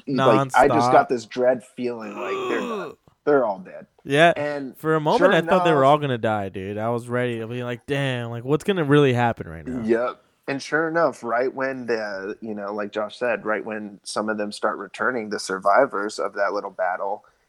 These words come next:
Speaker 1: they know they're gonna get rushed on. And sure enough, you just, it,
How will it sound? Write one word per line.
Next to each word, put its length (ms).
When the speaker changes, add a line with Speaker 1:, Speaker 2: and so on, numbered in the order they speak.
Speaker 1:
they 200
know 320
they're 160
gonna 220
get 200
rushed 380
on. 320
And 320
sure 300
enough, 380
you 220
just, 400
it, 260